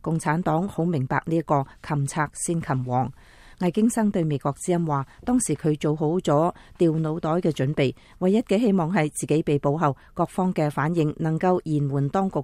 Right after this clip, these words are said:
進一步鎮壓，令民主牆多存活一啲時間。於是佢同一齊創辦地下刊物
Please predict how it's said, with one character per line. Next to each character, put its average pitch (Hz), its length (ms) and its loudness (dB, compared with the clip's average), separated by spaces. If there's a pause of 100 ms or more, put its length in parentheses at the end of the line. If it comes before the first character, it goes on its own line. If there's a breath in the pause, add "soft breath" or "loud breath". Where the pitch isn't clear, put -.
進 156 180 0
一 170 60 0
步 139 160 -2
鎮 143 240 -2
壓， 143 180 0 (300 loud breath)
令 185 180 2
民 151 200 -2
主 151 140 -2
牆 139 300 -2 (140)
多 175 280 4
存 135 260 -2
活 127 120 0 (140)
一 170 60 -2
啲 160 180 -2 (140)
時 190 80 -2
間。 135 280 0 (260 soft breath)
於 214 100 0
是 160 280 2
佢 160 160 0
同 151 200 0
一 175 80 0
齊 143 280 0
創 165 220 -2
辦 147 220 -2
地 147 200 0
下 151 240 -2
刊 147 240 -2
物 180 60 2